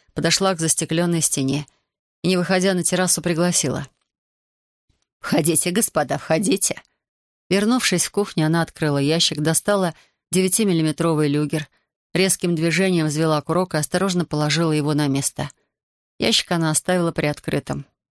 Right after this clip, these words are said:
"Так будет быстрее". Затем обернулась и стала смотреть, как они приближаются к дому по дорожке. Справа, на полшага впереди, шел начальник,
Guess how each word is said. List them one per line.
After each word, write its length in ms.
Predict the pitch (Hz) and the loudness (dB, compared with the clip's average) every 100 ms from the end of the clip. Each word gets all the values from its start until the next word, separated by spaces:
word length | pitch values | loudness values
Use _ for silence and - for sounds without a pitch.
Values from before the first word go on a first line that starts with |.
| _ | _
"Так 260 | 170 165 160 | -2 -2 0
будет 300 | 170 160 156 | 0 0 -2
быстрее". 520 | 156 - - - 151 _ _ _ _ _ _ _ - | -2 -2 -2 -4 -6 _ _ _ _ _ _ _ -2
Затем 300 | 190 226 208 | 0 2 0
обернулась 640 | 175 165 156 151 147 - | 0 0 0 0 0 -2
и 20 | |
стала 280 | - 190 175 | -2 0 0
смотреть, 460 | - 165 170 202 - | 0 -4 -2 -2 -2
как 200 | 165 160 | -4 -2
они 180 | 165 | -2
приближаются 680 | 185 165 147 143 160 165 - | 0 -2 0 0 0 0 -2
к 100 | 143 | -2
дому 320 | 147 170 170 160 | -2 0 0 -2
по 120 | - | -4
дорожке. 540 | 160 139 139 - - - _ _ _ _ _ _ _ - | -4 -2 -4 -6 -12 -16 _ _ _ _ _ _ _ -6
Справа, 560 | - 185 185 180 165 156 | -4 0 2 2 2 0
на 140 | 156 | -2
полшага 460 | 151 156 165 151 147 | 0 0 0 0 -2
впереди, 380 | - 156 156 | 0 0 0
шел 220 | 151 151 147 | 0 0 0
начальник, 640 | 147 - 131 113 123 | 0 0 -2 -4 -8